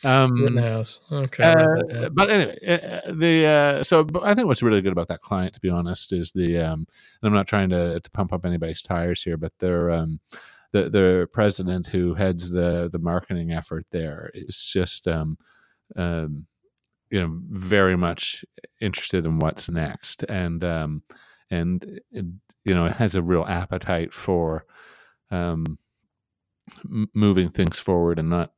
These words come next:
Speaker 1: not being, I don't know, is, is not particularly conservative, um, a-, and, and I think that that, uh, has shown in what they've been able to do.
Speaker 2: That is just so important with work. I worked with clients for many years before coming in-house finally,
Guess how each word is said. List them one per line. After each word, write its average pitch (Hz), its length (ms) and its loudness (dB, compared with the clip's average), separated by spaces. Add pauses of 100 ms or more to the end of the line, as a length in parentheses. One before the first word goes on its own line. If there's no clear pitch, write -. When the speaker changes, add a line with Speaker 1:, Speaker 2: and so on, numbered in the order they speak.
(140)
Speaker 1:
not 85 340 -4
being, 82 320 -2 (720)
I 139 80 2
don't 104 120 4
know, 85 140 4
is, 90 160 0
is 113 220 -4
not 123 360 -2
particularly - 380 -4
conservative, 90 800 0
um, 80 680 -4
a-, 92 300 -10
and, 82 260 -4 (120)
and 87 120 -6
I 80 60 -4
think 95 220 -6
that - 140 -12
that, 85 300 -6
uh, 80 180 -4
has 85 140 -8
shown 85 280 -4
in 82 80 -6
what 80 100 -8
they've 82 140 -6
been 80 120 -6
able 76 220 -6
to 76 140 -8
do. 76 160 -6 (1800)
Speaker 2:
That 160 180 2
is 120 360 0
just 170 360 0
so 165 160 2
important 123 380 2
with 110 120 4
work. 113 140 2
I 131 120 0
worked 147 180 0
with 131 100 0
clients 120 400 0
for 110 520 4
many 120 340 2
years 113 200 4
before 110 420 0
coming 120 420 -4
in-house 110 580 0
finally, 110 500 -2